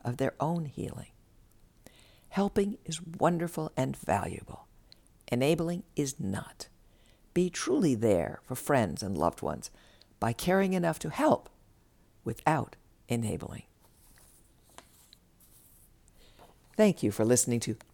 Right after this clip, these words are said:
Up, and check out my new book, Phoenix Rising, Surviving Catastrophic Loss, Fires, Floods, Hurricanes, and Tornadoes.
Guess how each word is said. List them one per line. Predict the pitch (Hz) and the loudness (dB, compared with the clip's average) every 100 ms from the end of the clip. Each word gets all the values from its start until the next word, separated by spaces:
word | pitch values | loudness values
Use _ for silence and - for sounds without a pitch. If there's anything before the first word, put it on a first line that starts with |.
| - | 0
Up, | - - - - _ - | 0 -2 -20 -20 _ -2
and | 220 | 0
check | - 349 339 | 2 0 2
out | - | 2
my | 196 208 | 2 4
new | 202 | 4
book, | 190 202 - - - _ - - _ | 6 2 2 -8 -20 _ -20 -20 _
Phoenix | - 120 165 180 - | -4 0 2 2 2
Rising, | 127 127 113 95 95 _ _ _ _ | 6 6 4 -2 -8 _ _ _ _
Surviving | - 117 135 120 110 - - | -4 0 4 4 2 -4 -2
Catastrophic | 165 151 139 - 139 - - | 2 4 2 0 0 0 -2
Loss, | 95 127 - - - - _ - _ - | 0 0 0 -6 -10 -20 _ -20 _ -2
Fires, | 98 120 143 156 - - | 2 2 0 -6 -10 -2
Floods, | 123 127 135 - - | 2 2 0 -10 -10
Hurricanes, | 151 135 143 151 143 117 | -2 -2 0 0 0 0
and | 127 | -2
Tornadoes. | 135 156 127 110 - - | -2 -4 -4 -4 -6 -14